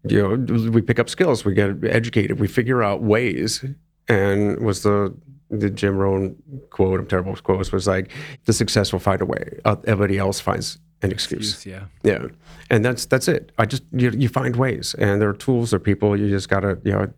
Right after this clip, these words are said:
Speaker 1: gather all the resources you can and do the best with what you got.
Speaker 2: How about travel? How are you tra-, how do you travel by yourself? I mean, you came out here. Like, are you just yelling out in the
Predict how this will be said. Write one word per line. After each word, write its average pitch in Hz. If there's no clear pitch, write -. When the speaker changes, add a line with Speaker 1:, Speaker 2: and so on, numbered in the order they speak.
Speaker 1:
gather 101
all 98
the 92
resources 98
you 101
can 95
and 95
do 107
the 95
best 98
with -
what 98
you -
got. -
Speaker 2:
How 156
about 165
travel? 104
How 127
are 143
you 131
tra-, -
how 139
do 156
you 143
travel 120
by 98
yourself? 92
I -
mean, 101
you 104
came 107
out 104
here. 92
Like, 110
are 123
you 123
just 117
yelling 120
out 123
in 107
the 110